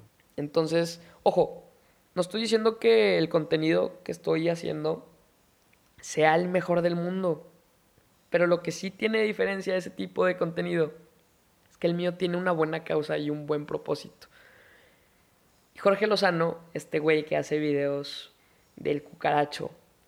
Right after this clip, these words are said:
y en el que le da consejos a las niñas, que por cierto el güey se me hace un genio, cómo es que combina las rimas con la comedia,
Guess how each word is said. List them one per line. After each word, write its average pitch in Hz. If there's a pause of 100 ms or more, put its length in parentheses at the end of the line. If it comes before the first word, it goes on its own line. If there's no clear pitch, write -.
(120)
y 143
en 151
el 143
que -
le 147
da 147
consejos 151
a -
las 147
niñas, 151
que -
por -
cierto 143
el 147
güey 147
se 143
me 147
hace 147
un 151
genio, 147 (420)
cómo 160
es 156
que 151
combina 147 (640)
las 160
rimas 151
con -
la 143
comedia, 147